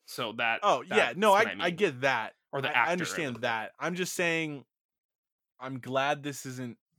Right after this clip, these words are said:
Speaker 2: he's not gonna be a villain like, uh, well, honestly, like Malekith. Uh, Malekith, well, yeah. He's not gonna be, like, more, like, humanoid, so he's not gonna be, like,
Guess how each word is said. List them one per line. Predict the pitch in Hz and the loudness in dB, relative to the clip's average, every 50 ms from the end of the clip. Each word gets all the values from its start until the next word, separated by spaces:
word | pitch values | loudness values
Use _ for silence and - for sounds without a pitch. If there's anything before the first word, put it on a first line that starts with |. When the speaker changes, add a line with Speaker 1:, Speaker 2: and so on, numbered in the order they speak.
| _ _ | _ _
Speaker 2:
he's | _ - - 147 139 131 | _ -16 -12 -10 -10 -8
not | 143 139 151 - | -6 -8 -8 -8
gonna | 170 156 | -8 -6
be | 147 143 | -4 -4
a | 123 | -4
villain | 110 104 113 117 117 117 113 110 107 104 92 | -6 -6 -6 -6 -4 -4 -6 -8 -10 -12 -12
like, | 95 101 98 95 95 - _ _ _ _ _ _ _ _ _ _ _ _ _ _ _ _ _ _ _ _ _ _ _ _ _ _ _ _ _ _ _ _ _ _ _ _ _ _ _ _ | -10 -10 -10 -10 -10 -14 _ _ _ _ _ _ _ _ _ _ _ _ _ _ _ _ _ _ _ _ _ _ _ _ _ _ _ _ _ _ _ _ _ _ _ _ _ _ _ _
uh, | - - - | -20 -20 -14
well, | 139 139 135 - | -10 -8 -8 -6
honestly, | - 117 127 139 135 - 156 160 | -6 -6 -6 -8 -8 -10 -8 -6
like | 151 139 113 _ 110 | -6 -6 -6 _ -10
Malekith. | 104 101 95 117 123 110 _ - 85 87 90 _ _ _ _ _ _ _ _ _ _ _ _ _ _ _ _ _ _ - | -10 -8 -6 -6 -6 -8 _ -16 -20 -20 -20 _ _ _ _ _ _ _ _ _ _ _ _ _ _ _ _ _ _ -8
Uh, | 202 190 185 | -4 -4 -2
Malekith, | 180 180 185 202 214 208 - - - - | 0 2 2 2 2 0 -2 -6 -8 -6
well, | 147 143 160 196 185 180 175 - | -2 4 6 8 8 8 6 2
yeah. | 180 170 127 101 - _ _ _ _ _ | -2 -4 -4 -4 -8 _ _ _ _ _
He's | - 190 190 180 | -14 -10 -4 0
not | 214 214 226 | 0 0 0
gonna | 247 247 | 0 -4
be, | 247 233 | -2 0
like, | 214 196 175 - _ | 0 0 0 -2 _
more, | - 147 147 147 151 160 170 180 180 160 - | -10 -6 -2 0 2 4 4 4 4 2 -2
like, | - 143 127 123 120 | -4 -6 -6 -6 -8
humanoid, | - - 160 156 143 131 127 123 120 120 117 113 110 110 - _ | -12 -10 -8 -8 -6 -6 -4 -4 -2 -2 -4 -4 -6 -10 -16 _
so | - - - 143 | -18 -12 -8 -8
he's | 139 135 131 | -8 -6 -4
not | 139 139 156 156 | -4 -4 -4 -4
gonna | - 180 156 | -6 -8 -8
be, | 147 147 131 | -8 -10 -10
like, | 127 123 120 113 113 110 | -6 -2 -2 -2 -2 -4